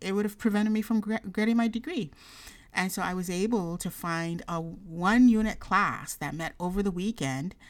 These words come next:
you know, a, a month or two into the semester, right? So it was a late start. And, uh, and I was able to get that unit. So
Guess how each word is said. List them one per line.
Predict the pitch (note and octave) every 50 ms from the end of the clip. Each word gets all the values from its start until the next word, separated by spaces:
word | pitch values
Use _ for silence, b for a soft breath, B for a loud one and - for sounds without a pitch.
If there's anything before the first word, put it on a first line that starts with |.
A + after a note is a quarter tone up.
| B B B B - _
you | - F3 F3+
know, | D#3+ C#3+ C3 C#3+ E3+ - -
a, | - - - - - -
a | F3 E3
month | E3+ E3 D#3+ E3+ F3
or | F#3
two | E3+ - - - F3+ E3+ E3 E3+ E3+ E3+ - _ _ _ _ _ - -
into | G3 G3 F#3 - G3
the | E3+ E3
semester, | - - E3 D#3 D3+ A3+ B3 - - - - D3+ A#3 - - -
right? | - D3 D#3 D#3+ -
So | - D#3+
it |
was | D#3 D3
a | D#3 D3+
late | D#3+ E3 E3 F#3 -
start. | - - - - - - - - B B B B B B B B B - - -
And, | F3+ E3+ E3+ E3 E3 E3 E3 E3 E3
uh, | E3 E3 - -
and | F#3 F#3 F#3
I | F3+
was | F3+ F3+
able | F#3+ F#3 F#3+
to | F#3+
get | - G3+ -
that | - G#3 -
unit. | F#3+ B3 C4+ G#3+ - - - -
So | - G#3+ G3+ G3+